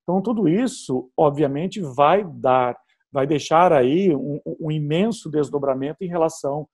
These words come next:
a esse contexto que nós estamos vivendo. E as ciências humanas têm esse papel central na análise das condições,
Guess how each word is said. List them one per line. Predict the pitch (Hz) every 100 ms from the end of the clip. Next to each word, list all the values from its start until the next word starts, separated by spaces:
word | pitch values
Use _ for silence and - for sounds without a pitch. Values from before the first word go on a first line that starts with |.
| _ _ _
a | 151 147 139
esse | 147 147 160
contexto | 156 170 - 143 -
que | 135
nós | 127
estamos | - 120 110
vivendo. | 104 107 104
E | 123
as | 127
ciências | 147 139 156
humanas | 175 196 139 139 190 - _ _ _
têm | - 160 185
esse | 160 -
papel | 151 127 - 139 143
central | - 175 185 147 131 139 143 _ _
na | 156 160
análise | 156 131 127 131
das | 139 151
condições, | - 151 - 131 127 127 135 -